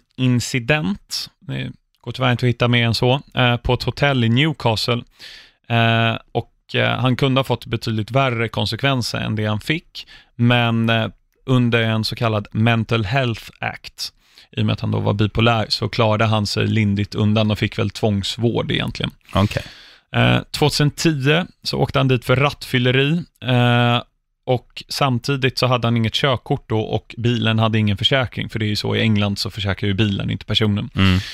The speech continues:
Speaker 1: Ehm, så då åkte han dit på det. Han har aldrig suttit inne dock. Ehm, tror jag.
Speaker 2: Ja, men
Speaker 1: Eh.
Speaker 2: det är ofta det är så, när du har pengar, då
Speaker 1: Ja.
Speaker 2: kan du alltid köpa dig loss,
Speaker 1: Exakt.
Speaker 2: tyvärr.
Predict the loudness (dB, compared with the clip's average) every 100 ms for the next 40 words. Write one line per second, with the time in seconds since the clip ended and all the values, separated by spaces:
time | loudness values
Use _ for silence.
0 | -16 -16 -2 2 4 4 2 2 0 -2
1 | -4 -4 -2 -2 0 -2 -2 -4 -2 -2
2 | 0 2 2 0 -4 -8 -4 -2 -2 -4
3 | -10 -18 -16 -2 2 4 4 2 -2 _
4 | _ _ _ -20 -20 _ _ -4 -2 0
5 | -4 _ _ 0 2 4 2 0 -2 0
6 | 2 0 -4 -4 -2 0 0 0 0 2
7 | 2 0 0 2 2 0 -2 -2 0 0
8 | 0 0 0 0 -2 -4 0 0 -2